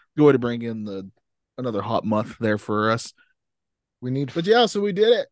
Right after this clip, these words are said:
Speaker 1: Uh, overall, I think this is a very, uh, s-,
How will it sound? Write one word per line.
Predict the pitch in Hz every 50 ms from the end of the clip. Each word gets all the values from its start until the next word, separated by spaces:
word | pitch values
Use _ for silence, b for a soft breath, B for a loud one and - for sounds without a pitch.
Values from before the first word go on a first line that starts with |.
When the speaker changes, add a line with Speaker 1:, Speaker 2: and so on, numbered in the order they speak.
| _ -
Speaker 1:
Uh, | 151 165 165 165 165
overall, | 190 196 165 175 175 196 196 196
I | 190
think | 175 - 202 196 -
this | 202 214 - -
is | 202 196 202
a | 185 147 139 139 _ _ _ -
very, | 156 165 170 170 180 185 175 - _ _ _ _ _ _ _ _ _ _ _ _ _ _ _ _ _ _ _ _ _ _ _ _ _ -
uh, | 143
s-, | 131 - -